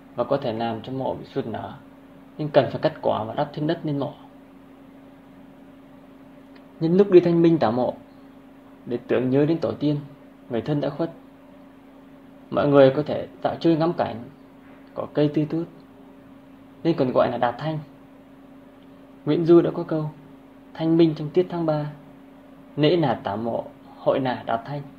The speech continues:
Về nguồn gốc của ngày Tết Thanh Minh. Tết Thanh Minh thì được bắt nguồn từ Trung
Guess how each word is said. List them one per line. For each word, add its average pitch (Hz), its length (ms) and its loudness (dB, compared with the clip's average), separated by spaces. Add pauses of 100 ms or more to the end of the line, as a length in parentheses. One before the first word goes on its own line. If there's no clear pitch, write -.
(2250)
Về 143 120 4
nguồn 143 220 6
gốc 190 180 8 (120)
của 120 120 2
ngày 120 260 0
Tết 175 140 0
Thanh 170 160 4
Minh. 160 140 6 (1600)
Tết 190 140 -4
Thanh 175 180 6
Minh 170 200 6 (1160)
thì 139 80 -6
được 127 160 2
bắt 156 160 0
nguồn 135 200 2
từ 123 80 -6
Trung 135 140 -6